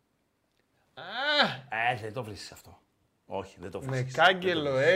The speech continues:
Speaker 1: έτσι, κόσμο μέχρι
Speaker 2: Και ένα
Speaker 1: εκεί.
Speaker 2: πράγμα, ένα, ένα πολύ ωραίο, ρωτάει ένας φίλος, ε, Παντελή Αμπατζή, στο τελευταίο κάτω-κάτω σκαλοπάτι,
Speaker 1: Ναι.
Speaker 2: ποιος είναι εκείνος με τον γκρι μπουφάν;
Speaker 1: <laughs>
Speaker 2: Ε, ναι,
Speaker 1: Εντάξει,
Speaker 2: ρε
Speaker 1: ρε
Speaker 2: φίλε.
Speaker 1: φίλε.
Speaker 2: Ε,
Speaker 1: Να σου
Speaker 2: ναι,
Speaker 1: πω
Speaker 2: ρε.
Speaker 1: κάτι.
Speaker 2: Ναι.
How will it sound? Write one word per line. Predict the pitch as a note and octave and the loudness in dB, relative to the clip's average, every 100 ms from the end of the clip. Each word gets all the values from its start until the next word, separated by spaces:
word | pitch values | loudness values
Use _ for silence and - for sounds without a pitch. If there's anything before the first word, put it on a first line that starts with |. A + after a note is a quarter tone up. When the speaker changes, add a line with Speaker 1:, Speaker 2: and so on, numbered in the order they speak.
| F#3 | 2
Speaker 1:
έτσι, | - G3+ | -4 -10
κόσμο | F3 - E3+ F3+ F3 E3 | -10 -6 -2 -2 -4 -10
μέχρι | D#3 E3 | -6 0
Speaker 2:
Και | D3 | 2
ένα | E3+ F#3+ | 4 4
Speaker 1:
εκεί. | B2+ | 4
Speaker 2:
πράγμα, | D#3+ F#3 F#3+ | 4 4 4
ένα, | E3 F#3+ F3+ | 2 2 2
ένα | F3 G3 | 4 2
πολύ | G3 D#3 D3 F#3+ | 0 2 2 4
ωραίο, | F#3 D#3+ G3 G3 | 4 4 4 4
ρωτάει | D#3+ E3 F3+ | 2 4 2
ένας | F#3 E3 B2 | 2 -2 -6
φίλος, | - F3+ D#3+ - | -6 -4 -2 -2
ε, | C3+ | -4
Παντελή | B2 C3+ B2+ C3+ D#3 | 0 0 2 0 2
Αμπατζή, | B2+ A#2+ G#2+ A#2+ F#3+ - - _ _ _ - | 2 2 0 0 -2 -4 -18 _ _ _ -18
στο | - D#3 C#3 | -10 -4 -2
τελευταίο | D3 C#3 C3+ - G#3 F#3+ - | -2 -2 -4 -2 0 0 0
κάτω-κάτω | F3+ G3 - D#3+ - F3+ F3+ G3 E3 | 2 2 0 -6 -4 0 0 0 -8
σκαλοπάτι, | - - C#3+ C3+ A#2 - D3 C#3+ F#3+ A3 - | -8 -2 0 0 -2 0 0 0 -8 -10 -8
Speaker 1:
Ναι. | D3 | -2
Speaker 2:
ποιος | G3 - | -2 -2
είναι | G3+ G3 | -6 -6
εκείνος | C3+ F#3 G3+ | -8 -10 -8
με | E3+ | -8
τον | D#3+ C#3+ | -4 -4
γκρι | C#3+ F#3 | -2 -4
μπουφάν; | E3 - D#3+ C3+ | -6 -4 -4 -4
Speaker 1:
<laughs> | - - - - - - - - - _ - | -10 -20 -6 0 0 0 -4 -6 -20 _ -8
Speaker 2:
Ε, | B2+ | -6
ναι, | |
Speaker 1:
Εντάξει, | G2+ C#3 C#3 D3 | 0 2 2 0
Speaker 2:
ρε | |
Speaker 1:
ρε | C3 C3 | -2 -2
Speaker 2:
φίλε. | C3 B2+ | -4 -6
Speaker 1:
φίλε. | - - | -8 -6
Speaker 2:
Ε, | C#3+ | 0
Speaker 1:
Να | D3 | 2
σου | E3 | 4
Speaker 2:
ναι, | |
Speaker 1:
πω | D#3 | 4
Speaker 2:
ρε. | |
Speaker 1:
κάτι. | E3+ F3 D3+ B2+ C#3 | 6 4 4 -4 2
Speaker 2:
Ναι. | E3 D#3 | 6 6